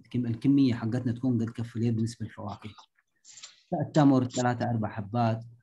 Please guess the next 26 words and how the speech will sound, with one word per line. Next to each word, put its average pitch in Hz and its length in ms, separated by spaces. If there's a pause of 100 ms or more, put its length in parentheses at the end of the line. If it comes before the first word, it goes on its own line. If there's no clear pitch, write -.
(200)
المانجا 131 420
شريحة، 117 680 (360)
موز 120 240 (280)
حبة 110 180
إذا 113 120
كانت 120 280
كبيرة 120 480
ولا 113 220
إذا 110 100
كانت 117 220
صغيرة 117 300
واحدة - 240
حبة، 113 460 (540)
ال-، 123 320
العنب، 120 680
آه، 110 360
قد 120 200
كف 117 280
اليد 117 340
من 107 340
مثلًا، 104 480
آه، 107 380
خمس 117 240
حبات 110 420
ست - 200
حبات، 113 460